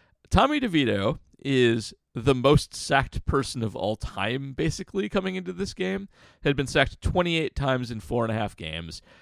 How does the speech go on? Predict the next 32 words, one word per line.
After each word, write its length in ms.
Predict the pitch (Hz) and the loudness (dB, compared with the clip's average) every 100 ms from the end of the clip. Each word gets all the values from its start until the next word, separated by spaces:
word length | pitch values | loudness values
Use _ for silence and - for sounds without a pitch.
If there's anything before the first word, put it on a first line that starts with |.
| _ | _
Uh, 180 | - 104 - | -2 -2 0
in 100 | 120 | 2
college, 460 | - 175 165 143 | 6 6 4 0
he 120 | - 131 | -2 -2
was 140 | 120 | -2
sacked 260 | - 120 113 | -2 -2 -4
on 140 | 101 | -8
twenty-eight 540 | - 139 143 127 127 | -6 -4 -2 -2 -2
point 240 | - 131 - | -4 -8 -6
five 280 | - 113 - | -2 -2 -2
percent 240 | - 107 | -8 -10
of 60 | 92 | -10
his 120 | - | -6
pressures, 500 | - 175 170 156 135 | -2 0 0 -4 -6
which 160 | 127 - | -12 -12
was 140 | 104 | -16
the 100 | - - | -16 -4
highest 460 | 123 123 117 - | 0 2 0 -8
level 440 | - 117 117 117 110 _ _ - | -10 -8 -4 -6 -6 _ _ -8
in 140 | 113 | -6
his 340 | 113 104 - - | -6 -8 -12 -12
last 300 | 104 107 - | -6 -6 -6
year 120 | - 82 | -12 -12
of 80 | - | 4
college. 500 | 151 143 127 117 - - - _ | 4 6 2 -2 -14 -20 -20 _
Uh, 120 | 127 - | -2 -2
he 160 | - 262 | -4 -4
just 300 | 311 339 - | 0 -2 0
gets 220 | 226 - | -4 -2
sacked 420 | - 233 247 - | -4 -2 -2 -4
a 80 | - | -6
lot, 240 | 233 - | -2 -2